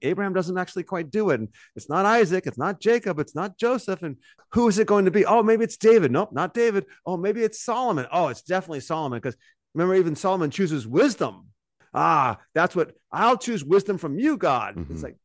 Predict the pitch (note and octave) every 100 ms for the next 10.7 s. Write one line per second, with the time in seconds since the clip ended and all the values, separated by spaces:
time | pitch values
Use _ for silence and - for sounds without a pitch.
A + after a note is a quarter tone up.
0 | - C3+ D3+ - A3+ B3 G3+ C#3 - A#2+
1 | G#2 A2+ B2+ C#3+ C#3 C3+ D3 D3 B2+ D3
2 | F3 D3+ A#2+ G#2+ A#2 D#3+ F3 C3 A2 G#2
3 | _ _ F#3 F#3+ - A#2 A#2+ A#2+ F#3+ F3
4 | C#3 A#2+ A#2+ A2+ D#3+ F3+ D#3 B2 A2 C3+
5 | - _ - - G#2+ D#3 D3 - - -
6 | - C3 - C#3 C#3 A#2+ C#3 - D3 F#3+
7 | C4 - B2+ G#2 - - _ _ - -
8 | D3+ E3+ F#3+ F#3 F3+ F3 F3+ D#3+ D#3 D3+
9 | D#3 - B2 B2+ C3+ C3+ C3 A#2+ G#2 G#2
10 | C3 B2+ G2 D2+ - -